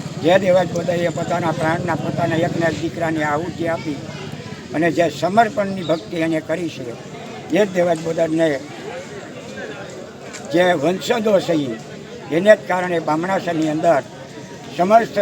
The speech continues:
સા-, જ્ઞાતિને સાથે રાખી, કારણ કે આમાં એક જ દેવાજ બોદાર પૂરતું સીમિત નથી. આની પાછળ ઘણા દરબાર સમાજ પણ છે, જેની અંદર રાયજાદા છે, જાડેજા છે,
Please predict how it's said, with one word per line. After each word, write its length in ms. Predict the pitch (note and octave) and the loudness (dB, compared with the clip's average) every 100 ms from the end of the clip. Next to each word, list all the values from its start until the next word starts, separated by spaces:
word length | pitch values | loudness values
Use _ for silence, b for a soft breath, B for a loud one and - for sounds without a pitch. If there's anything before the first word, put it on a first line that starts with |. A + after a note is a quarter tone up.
| D3+ | 0
સા-, 180 | D#3 C3+ - D#3+ D3+ | -2 -4 -10 -6 0
જ્ઞાતિને 500 | E3 F3 F3+ F3+ D#3 | 0 0 -2 -2 -2
સાથે 400 | C#3+ D3 D3+ E3 | -2 -2 0 2
રાખી, 400 | F3 - C#3+ B2+ - - - - - | 0 0 -6 -8 -12 -12 -14 -8 0
કારણ 240 | F3+ G3+ | 2 4
કે 160 | G3+ G3+ A#3+ C#3 - | 4 4 0 -6 -6
આમાં 240 | G3+ G#3 | -2 0
એક 280 | F#3 F#3+ G3 A3 | 2 6 8 8
જ 40 | G#3 E3 - - - - - - | 6 4 0 -10 -12 -12 -12 0
દેવાજ 260 | F3 G#3 F#3+ | 6 6 6
બોદાર 360 | F#3+ G3 G3+ - - - - - - - D#3+ | 0 2 4 2 -2 -12 -14 -14 -12 -8 -4
પૂરતું 320 | F#3+ G#3+ G#3 | -2 0 -2
સીમિત 360 | F3+ F#3+ G3 | -2 -2 0
નથી. 400 | F3+ F3+ D#3+ C3+ G#2+ - - C3+ C3 C3+ C#3 | 0 0 -2 -4 -6 -12 -14 -12 -10 -10 0
આની 200 | E3+ F#3+ | 2 2
પાછળ 380 | G3 G3 G3 G3 | 0 0 2 2
ઘણા 340 | D#3 E3 F#3+ | 2 2 2
દરબાર 400 | F3+ E3 F3+ G3+ F#3+ | 2 0 2 0 0
સમાજ 240 | G3 F#3+ F#3+ | -2 -2 -2
પણ 140 | G3+ E3+ | -4 -4
છે, 280 | F#3+ F#3 - - E3+ D#3+ D#3+ B3+ F4 - | 2 2 2 -4 -6 -6 -6 -8 -8 4
જેની 220 | F#3+ F#3+ | 4 6
અંદર 240 | F#3+ F#3 E3 | 4 4 6
રાયજાદા 500 | E3+ F3 G3 G3 F#3+ | 6 6 4 4 2
છે, 180 | E3 F#3+ F3+ G#3 - - - - - E3 | 0 -4 -4 -6 -8 -10 -8 -8 0 6
જાડેજા 500 | D#3+ F#3+ F#3 F#3+ F3+ | 8 8 6 4 4
છે, 180 | F#3 | 0